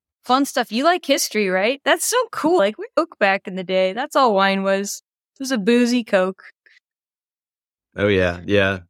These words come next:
Speaker 2: No, everything, it's taken so many different forms. I've been talking on this podcast. I don't know if you've heard of Hugh Johnson's The Story of Wine,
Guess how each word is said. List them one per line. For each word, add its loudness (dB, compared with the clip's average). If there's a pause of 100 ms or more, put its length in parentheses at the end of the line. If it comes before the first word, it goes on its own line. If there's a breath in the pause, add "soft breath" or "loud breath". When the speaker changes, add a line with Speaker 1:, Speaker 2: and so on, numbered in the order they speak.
(300)
Speaker 2:
No, 0
everything, 0 (260)
it's -6
taken 2
so 0
many 2
different 0
forms. -2
I've 2
been -2 (680)
talking -2
on -2
this -8
podcast. 0
I 2
don't 2
know 2
if -2
you've -4
heard 2
of 2
Hugh -6
Johnson's -2
The -6
Story 2
of 0
Wine, 0